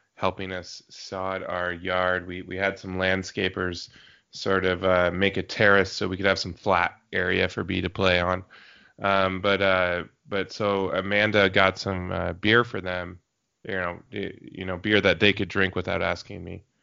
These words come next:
Um, and she got, she brought home a six pack of Bodhi from F-, Fred Meyer.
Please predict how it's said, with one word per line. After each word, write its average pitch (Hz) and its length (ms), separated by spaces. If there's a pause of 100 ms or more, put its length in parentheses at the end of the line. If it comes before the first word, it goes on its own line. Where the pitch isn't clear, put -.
(340)
Um, 98 600 (100)
and 98 360
she 104 240
got, 101 340
she 107 80
brought 104 180
home 110 160
a 104 60
six - 220
pack 113 260
of 98 80
Bodhi 127 300
from 98 240
F-, - 280
Fred 101 260
Meyer. 104 460